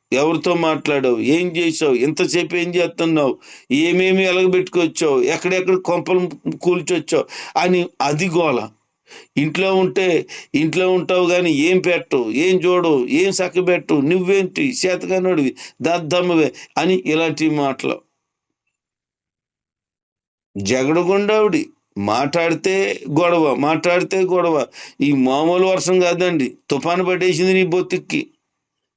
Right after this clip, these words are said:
అలాగే ఉందా పొరపాటున? ఇంకెప్పుడు చూసినా సొడుగేనా?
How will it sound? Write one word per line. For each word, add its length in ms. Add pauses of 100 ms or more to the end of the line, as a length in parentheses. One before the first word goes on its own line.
అలాగే 300
ఉందా 460
పొరపాటున? 880 (880)
ఇంకెప్పుడు 460
చూసినా 400
సొడుగేనా? 800